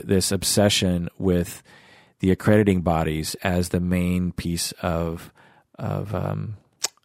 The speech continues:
of defense. But anyway, so, uh, I wanna take a break, and after the break, I'm gonna talk about another case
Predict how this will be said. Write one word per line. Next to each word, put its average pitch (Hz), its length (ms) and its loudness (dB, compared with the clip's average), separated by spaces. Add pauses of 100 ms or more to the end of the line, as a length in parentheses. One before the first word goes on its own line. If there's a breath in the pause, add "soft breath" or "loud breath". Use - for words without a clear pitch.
of 90 160 -4
defense. - 600 -4 (320 loud breath)
But - 80 -2
anyway, 78 180 -6 (300 loud breath)
so, 139 400 6 (640)
uh, 139 40 6
I 131 480 8
wanna 156 200 8
take 196 120 6
a 190 60 6
break, 131 320 6
and 120 160 6
after 131 180 6
the 143 80 8
break, 123 200 8
I'm 120 80 6
gonna 113 160 8
talk 110 220 4
about 104 380 6
another 113 380 6
case - 640 -6